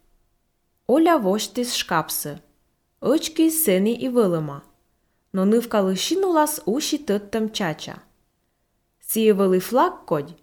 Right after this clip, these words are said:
но пуыш. «Пычы, мый тайы», юалыс Оля.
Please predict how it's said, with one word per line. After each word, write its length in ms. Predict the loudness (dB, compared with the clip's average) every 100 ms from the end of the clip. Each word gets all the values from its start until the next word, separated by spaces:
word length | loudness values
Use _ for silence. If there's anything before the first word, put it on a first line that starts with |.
| -8
но 180 | -4 -4
пуыш. 580 | -2 -2 -2 -6 -12 -16 _ _ _ _ _ _ _ _ _ _
«Пычы, 480 | -2 -2 0 -4 -4 -14 _
мый 260 | -4 0 0
тайы», 440 | 2 2 0 -4 -12 _ _ _ _ -6
юалыс 500 | 0 2 2 0 -2
Оля. 380 | -2 -2 -8